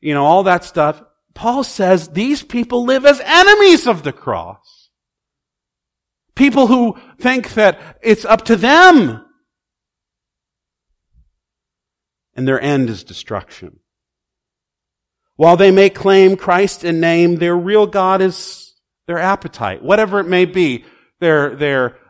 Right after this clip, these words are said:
their, uh, physical appetite, their intellectual appetite, their social appetite, their m-,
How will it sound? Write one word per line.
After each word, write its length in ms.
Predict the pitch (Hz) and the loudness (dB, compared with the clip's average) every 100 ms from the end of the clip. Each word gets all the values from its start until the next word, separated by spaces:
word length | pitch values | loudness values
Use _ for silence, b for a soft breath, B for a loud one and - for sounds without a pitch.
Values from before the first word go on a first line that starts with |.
| b | b
their, 460 | 143 135 123 120 | -4 -2 0 -2
uh, 180 | 123 120 | -4 -6
physical 600 | - - 254 175 - 151 | -8 -8 -6 -6 -8 -6
appetite, 500 | 123 123 120 139 127 | -6 -6 -10 -12 -10
their 140 | 160 | -8
intellectual 680 | 196 202 226 233 - - 139 | -6 -4 -2 -2 -4 -8 -4
appetite, 440 | 131 - - 135 | -2 -4 -10 -14
their 80 | 165 | -12
social 580 | - - 240 226 - 156 | -16 -4 -2 -2 -4 -10
appetite, 320 | 131 - 135 | -10 -10 -8
their 100 | 139 | -6
m-, 220 | 185 214 | -4 -6